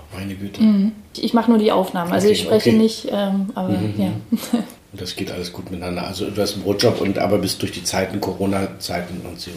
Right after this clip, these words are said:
Speaker 1: einigermaßen
Speaker 2: Bin ich
Speaker 1: gekommen.
Speaker 2: super durchgekommen, zum Glück, ja. Also
Speaker 1: Mhm.
Speaker 2: es gab da zum Glück genug zu tun, ähm, was mich über Wasser halt gehalten hat und wodurch ich dann auch weiter schreiben konnte, so. Also ich, äh, finanziere mir sozusagen immer mein eigenes Stipendium
Speaker 1: Ja, ja,
Speaker 2: mit dem,
Speaker 1: verstehe.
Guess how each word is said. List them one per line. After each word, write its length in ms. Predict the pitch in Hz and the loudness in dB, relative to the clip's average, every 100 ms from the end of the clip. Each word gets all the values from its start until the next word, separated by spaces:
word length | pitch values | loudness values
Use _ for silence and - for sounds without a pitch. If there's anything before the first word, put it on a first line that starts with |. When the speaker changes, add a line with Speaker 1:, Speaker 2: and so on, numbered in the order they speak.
| - | -10
Speaker 1:
einigermaßen 420 | - - - 220 | -10 -12 0 4
Speaker 2:
Bin 80 | 214 | 6
ich 80 | 214 | 4
Speaker 1:
gekommen. 180 | - 220 | 2 2
Speaker 2:
super 260 | 220 208 190 | 4 4 2
durchgekommen, 720 | 202 196 196 208 190 185 185 | 0 0 -2 -4 -2 0 -2
zum 180 | 208 185 | -2 -2
Glück, 240 | 190 185 | -2 -4
ja. 240 | 190 190 180 - | -4 -4 -6 -10
Also 300 | 302 202 185 | -8 -4 -2
Speaker 1:
Mhm. 60 | 190 | -2
Speaker 2:
es 160 | 190 - | -4 -2
gab 280 | 185 180 | -4 -4
da 420 | - 196 190 190 185 - - - | -2 0 0 -2 -6 -12 -16 -12
zum 200 | 247 214 | -4 0
Glück 180 | 202 208 | 4 4
genug 380 | 208 214 208 - | 6 6 6 2
zu 100 | 220 | -2
tun, 480 | 190 220 220 220 220 | 0 4 6 6 6
ähm, 480 | 214 202 202 202 196 - - | 2 0 0 -2 -6 -12 -6
was 200 | 202 - | -4 -2
mich 140 | 202 | -2
über 220 | 202 196 | 0 0
Wasser 320 | 190 190 214 190 | 0 -2 -2 0
halt 260 | 208 - | -2 -2
gehalten 460 | 196 180 190 190 185 | -4 0 0 0 -2
hat 240 | 196 - | -4 -6
und 380 | 196 180 175 - - - - - _ | -6 -4 -6 -12 -20 -20 -20 -20 _
wodurch 320 | 190 196 190 | -2 2 2
ich 60 | 190 | 2
dann 160 | 196 196 | 0 2
auch 140 | - | 0
weiter 260 | 202 - 202 | 0 0 -2
schreiben 420 | - 190 202 214 | -2 -2 0 0
konnte, 420 | 202 190 185 185 | 0 0 0 -2
so. 280 | 180 180 185 - | -4 -4 -4 -4
Also 220 | 196 196 | -2 0
ich, 260 | 190 208 | -2 -2
äh, 140 | 208 185 | -2 -2
finanziere 480 | 220 202 190 214 202 | 0 2 4 4 4
mir 80 | |
sozusagen 420 | 190 190 202 196 202 | 2 -2 0 0 0
immer 140 | 196 | 0
mein 160 | 185 196 | 0 0
eigenes 360 | 170 202 214 - | 0 2 2 2
Stipendium 580 | 226 220 226 214 214 | 0 2 4 6 6
Speaker 1:
Ja, 140 | 202 214 | 6 6
ja, 100 | 208 | 6
Speaker 2:
mit 100 | - | 6
dem, 80 | 226 | 4
Speaker 1:
verstehe. 400 | - - 110 | 4 0 -2